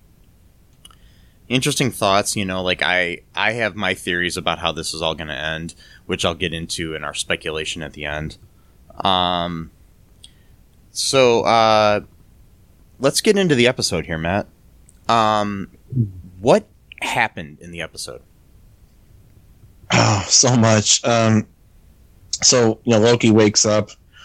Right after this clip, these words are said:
Speaker 2: <clears throat> in this, like, new realm or whatever, and, um, there's all these different Loki variations standing before him.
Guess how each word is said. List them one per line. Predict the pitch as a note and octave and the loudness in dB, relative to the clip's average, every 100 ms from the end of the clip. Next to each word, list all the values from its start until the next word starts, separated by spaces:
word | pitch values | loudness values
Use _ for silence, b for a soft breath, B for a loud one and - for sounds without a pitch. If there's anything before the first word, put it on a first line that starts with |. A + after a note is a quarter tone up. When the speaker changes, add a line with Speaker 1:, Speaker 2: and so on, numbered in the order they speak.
| B | B
Speaker 2:
<clears throat> | B B - _ - | B B -20 _ 0
in | C3+ C3 | 4 6
this, | G#2+ - | 4 4
like, | G#2 G#2 | 2 2
new | A#2 A2 | 4 4
realm | A2 A2 A2 G#2 | 6 4 4 6
or | |
whatever, | G2+ G2+ F#2+ G2 F#2+ - _ - - | 6 6 4 4 2 0 _ -8 2
and, | B2 A2+ G#2+ | 4 6 6
um, | G2+ F#2+ F#2+ F#2+ - _ _ - - - - - - | 6 4 2 -2 -10 _ _ -20 -20 -20 -20 -8 0
there's | G#2+ | 2
all | A2+ A2 | 4 4
these | A2 G#2 | 2 2
different | B2+ A#2+ G#2+ A2 | 0 0 0 2
Loki | A#2 A#2 A#2+ | 2 4 4
variations | A2 G#2 G2 F#2+ G2 - F#2+ - | 6 6 4 4 4 4 4 2
standing | - G#2+ G2+ G2 F#2+ F2+ | 2 2 2 0 0 -2
before | G2 - G#2+ | -4 2 4
him. | G#2 G2 F#2+ | 6 4 2